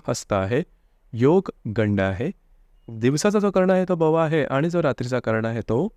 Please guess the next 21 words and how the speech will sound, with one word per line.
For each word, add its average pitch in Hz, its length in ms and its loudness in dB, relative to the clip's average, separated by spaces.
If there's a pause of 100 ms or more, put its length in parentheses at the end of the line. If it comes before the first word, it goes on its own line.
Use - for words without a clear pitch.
बाण 98 280 0
आहे. 95 240 -6 (1300)
आजच्या 131 260 2
दिवसाचा 180 340 2
जो 170 160 2
गुलिक 151 280 0
काल 151 140 4
आहे 156 180 2
तो 147 100 -2
सुरुवात 104 400 -2
होईल 110 180 -2
दुपारी 131 260 0 (140)
अकरा 151 260 0
वाजून 170 280 0
बारा 127 240 2
मिनिटापासून 120 560 0
ते 113 60 0
बारा 104 280 0
वाजून 107 260 -2 (120)
एकोणचाळीस 127 480 0
मिनिटापर्यंत 98 520 0